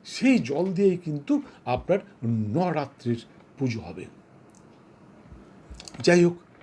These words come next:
এরপরে আপনি দেখবেন, এই ভিডিওটা এখন শেষ করছি, এরপরে কিছুক্ষণের মধ্যেই আপনি দেখতে পাবেন শৈলপত্রীর পূজা পদ্ধতি, কীভাবে আপনি শৈলপত্রীর পুজো করবেন, এটা এরপরেই দেখবেন।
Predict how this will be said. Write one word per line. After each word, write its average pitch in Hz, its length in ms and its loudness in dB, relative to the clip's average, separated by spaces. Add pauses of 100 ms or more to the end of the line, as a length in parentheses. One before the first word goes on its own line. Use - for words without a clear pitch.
(180)
এরপরে 220 420 2
আপনি 113 220 -6
দেখবেন, 110 360 -2 (160)
এই 123 140 0 (280)
ভিডিওটা 143 320 -4
এখন 131 180 -10
শেষ 127 240 -8
করছি, - 300 -8 (520)
এরপরে 123 340 -2
কিছুক্ষণের 151 520 -4
মধ্যেই 110 360 -2 (240)
আপনি 127 260 -2
দেখতে 123 320 -4
পাবেন 160 220 0 (260)
শৈলপত্রীর 156 960 -6
পূজা 110 220 -4
পদ্ধতি, - 400 -12 (120)
কীভাবে 190 420 4 (420)
আপনি 131 220 -6
শৈলপত্রীর 156 720 -4
পুজো 110 220 -10
করবেন, 107 300 -8 (800)
এটা 160 280 -2
এরপরেই 117 440 0
দেখবেন। 104 380 -2